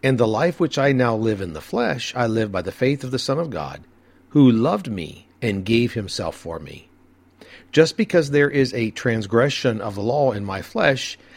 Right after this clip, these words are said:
is not the working of Christ in me, it is the working of my flesh. Romans eight says it this way, in verse number ten, "And if Christ be in you, the body is dead because of sin, but the Spirit is life because of righteousness." Because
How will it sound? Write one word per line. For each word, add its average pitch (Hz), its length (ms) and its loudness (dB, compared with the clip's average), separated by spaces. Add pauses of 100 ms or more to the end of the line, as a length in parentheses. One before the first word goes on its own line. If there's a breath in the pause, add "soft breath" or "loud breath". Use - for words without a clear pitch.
(200 loud breath)
is 139 240 4
not 156 300 0
the 160 80 2
working 139 400 -2
of 123 80 -4
Christ 165 400 -4
in 120 100 -2
me, 92 260 -4 (220 loud breath)
it 147 140 2
is 139 80 0
the 143 100 0
working 143 300 -2
of 170 40 0
my 180 120 -2
flesh. - 580 -6 (640 loud breath)
Romans 160 340 4
eight 175 220 0
says 113 200 -4
it 131 100 -2
this 180 240 -2
way, 80 280 -4
in 120 140 -2
verse 131 220 -2
number 135 180 -2
ten, 117 380 0 (280 loud breath)
"And 147 140 2
if 139 160 4
Christ 139 400 2
be 110 260 0
in 220 140 -2
you, 98 480 -4 (380)
the 120 100 -2
body 95 320 2
is 85 100 -6
dead 87 220 -4
because 76 260 -10
of 76 120 -12
sin, 87 420 -8 (540 soft breath)
but 156 100 2
the 170 80 0
Spirit 185 340 0
is 156 140 -2
life 160 320 0
because 120 240 -2
of 139 140 0
righteousness." - 720 -6 (840 loud breath)
Because 165 540 2